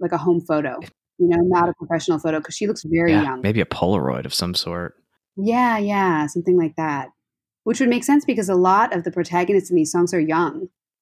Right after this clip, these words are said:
Speaker 1: Yeah, but
Speaker 2: Yeah.
Speaker 1: who knows? Thought of that right this
Speaker 2: Who
Speaker 1: second. Who
Speaker 2: knows?
Speaker 1: knows?
Speaker 2: Who knows? E-, Emily, it has been such a pleasure talking with you today. Thank you so much for coming on the program and sharing,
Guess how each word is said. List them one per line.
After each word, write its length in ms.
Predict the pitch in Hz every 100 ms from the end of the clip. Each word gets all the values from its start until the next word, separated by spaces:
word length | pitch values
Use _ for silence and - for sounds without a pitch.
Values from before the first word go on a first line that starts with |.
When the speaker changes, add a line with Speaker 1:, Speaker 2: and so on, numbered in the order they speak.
| _ _
Speaker 1:
Yeah, 160 | 247 302 -
but 100 | 214 - 185
Speaker 2:
Yeah. 120 | -
Speaker 1:
who 80 | 196
knows? 340 | 247 294 - -
Thought 180 | 190
of 60 | 196
that 180 | 190 180
right 160 | 214 240
this 80 | 247
Speaker 2:
Who 40 | 123
Speaker 1:
second. 60 |
Who 60 | 117
Speaker 2:
knows? 120 | 117 180 147 -
Speaker 1:
knows? 80 |
Speaker 2:
Who 60 | 110
knows? 220 | 107 98 - - - - -
E-, 60 | - -
Emily, 320 | 156 165 165 -
it 240 | - - 320
has 180 | 320 -
been 440 | 175 147 117 107 - -
such 240 | - 135
a 60 | 156
pleasure 300 | - 143 151
talking 420 | - - - 135
with 180 | 101 -
you 60 |
today. 300 | 80 82 71
Thank 320 | 78 110 117 120
you 80 |
so 180 | 110 127
much 160 | 117 113
for 100 | -
coming 360 | - - 110 113
on 100 | 117
the 60 |
program 600 | 113 - 107 120 123 123 113
and 180 | 98 -
sharing, 720 | - 107 117 123 120 120 104